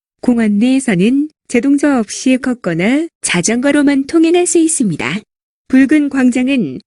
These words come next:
물건을 사고 파는 시장이자 문화 공간이면서 모든 사람이 즐길 수 있는 운동 시설이 갖추어져 있습니다. 검정 광장은 도시의 거실 구실을 하는 곳으로 퇴근 후 사람들이 모여서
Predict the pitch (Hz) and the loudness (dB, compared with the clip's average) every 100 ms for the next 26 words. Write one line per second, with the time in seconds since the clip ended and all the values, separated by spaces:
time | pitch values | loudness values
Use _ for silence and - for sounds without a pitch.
0 | - 208 247 285 277 294 302 330 302 285 | -2 0 2 0 0 0 -2 -4 -2 -2
1 | 277 277 302 165 - _ - - 208 202 | 0 0 2 -2 -6 _ -2 0 0 -2
2 | 226 156 95 _ 202 247 302 311 - 226 | -4 -8 -12 _ 2 2 2 0 2 2
3 | 247 226 190 165 139 196 247 - - 214 | 2 -2 -4 -6 -6 -4 -4 -4 0 2
4 | 233 320 339 311 294 285 214 214 285 285 | 2 2 2 2 2 2 0 0 -2 0
5 | 247 208 214 214 120 - _ 202 233 302 | 0 0 0 0 -4 -10 _ 2 4 4
6 | 311 320 330 311 320 311 269 214 - 330 | 0 -2 -4 0 0 0 -4 -8 -4 0
7 | 320 320 285 262 226 170 131 135 180 - | 0 0 -2 -4 -4 -4 -4 -4 -6 -12
8 | _ _ _ - 226 233 330 294 208 202 | _ _ _ -4 0 2 0 0 -2 0
9 | 240 233 247 254 - - 254 262 277 226 | 0 0 -2 -2 -6 0 0 2 2 0
10 | 123 - - 233 233 302 294 285 247 285 | 0 -6 -6 -4 -2 -2 -2 0 0 0
11 | 311 302 269 214 196 - 170 196 214 _ | 0 0 -2 -2 -4 -4 -2 -2 -2 _
12 | _ - 339 339 320 320 320 302 285 277 | _ -2 0 0 -2 -6 -4 -2 0 2
13 | 277 220 185 165 160 196 202 | 2 0 -2 -2 -4 -4 -6